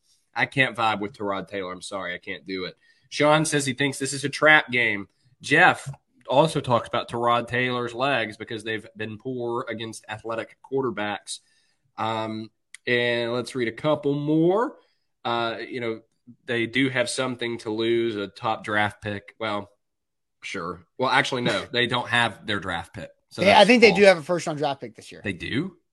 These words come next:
Speaker 2: Yeah, I'm pretty sure they do.
Speaker 1: I don't know about that.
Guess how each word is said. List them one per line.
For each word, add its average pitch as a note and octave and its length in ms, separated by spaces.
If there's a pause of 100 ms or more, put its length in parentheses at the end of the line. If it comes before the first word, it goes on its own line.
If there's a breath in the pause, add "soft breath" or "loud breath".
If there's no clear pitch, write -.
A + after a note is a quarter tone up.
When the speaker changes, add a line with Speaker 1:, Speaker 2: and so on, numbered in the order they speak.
Speaker 2:
Yeah, E3 200
I'm E3+ 180
pretty G3+ 260
sure F#3 160
they D#3+ 120
do. B2 240 (380)
Speaker 1:
I - 140
don't D#3+ 160
know C3+ 180
about F#2 300
that. G#1+ 280